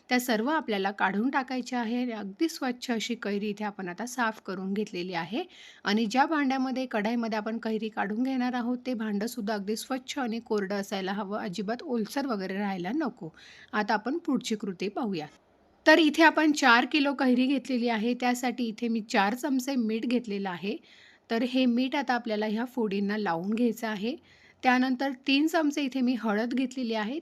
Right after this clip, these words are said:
तीसुद्धा आपल्याला यामध्ये टाकायची आहे. तर घेतलेली हळद आणि मीठ संपूर्ण फोडींना अगदी व्यवस्थित असं आपल्याला लावून घ्यायचं आहे आणि आपण हे आता मिक्स करून घेणार आहोत. एक तर तुम्ही हाताने सुद्धा मिक्स करून घेऊ शकता किंवा अशा पद्धतीने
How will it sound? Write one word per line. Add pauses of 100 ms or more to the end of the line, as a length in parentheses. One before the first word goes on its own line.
तीसुद्धा
आपल्याला
यामध्ये (220)
टाकायची
आहे. (400)
तर
घेतलेली
हळद
आणि
मीठ
संपूर्ण
फोडींना
अगदी
व्यवस्थित
असं
आपल्याला
लावून
घ्यायचं
आहे
आणि
आपण
हे
आता
मिक्स
करून
घेणार
आहोत.
एक
तर
तुम्ही
हाताने
सुद्धा
मिक्स
करून
घेऊ
शकता (440)
किंवा
अशा
पद्धतीने